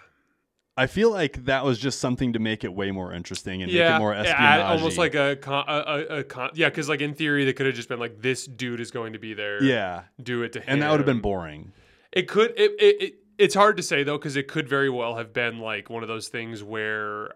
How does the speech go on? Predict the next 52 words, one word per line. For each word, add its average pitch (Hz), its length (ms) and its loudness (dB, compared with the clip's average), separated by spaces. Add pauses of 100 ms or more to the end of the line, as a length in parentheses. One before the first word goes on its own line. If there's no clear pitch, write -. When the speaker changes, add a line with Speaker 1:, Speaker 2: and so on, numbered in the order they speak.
Speaker 2:
uh, 104 480 -6 (400)
the 120 360 -2 (220)
target, 117 720 -6 (500)
uh, 120 260 -4
the, 120 340 -6
the, 131 200 0
the 120 220 -2
actual 123 380 -4
targeter, 113 600 -6
the 110 80 -12
person 120 300 -12
who 107 60 -10
paid 120 320 -12
for 127 100 -12
the 110 100 -14
hit, 120 400 -6
Speaker 1:
Uh-huh. 104 380 -2
Speaker 2:
might, 135 360 0 (200)
might 127 260 -2
very 120 220 0
well 117 280 -2
have 113 140 -6
been, 110 360 -6 (360)
like, 113 240 -4
unaware 113 420 -4
of 110 100 -6
who 117 180 -6
it - 60 -12
was, 117 400 -2
but 110 100 0
Speaker 1:
I 110 40 2
Speaker 2:
they, 117 80 0
Speaker 1:
see. 98 180 -2
Speaker 2:
but 117 160 -2
they 113 140 -6
knew 113 260 -6
this 110 220 -6
person 113 380 -8
was 107 140 -10
going 120 420 -6
to 131 80 -8
buy 127 160 2
Speaker 1:
Yeah, 180 140 2
Speaker 2:
this. - 100 0
Speaker 1:
no, 165 100 6
Speaker 2:
Like, 131 80 2
Speaker 1:
you, 120 140 -2
Speaker 2:
we 110 80 -4
Speaker 1:
maybe 196 120 10
Speaker 2:
don't 190 140 8
Speaker 1:
so. 147 220 6
Speaker 2:
know. 123 60 -6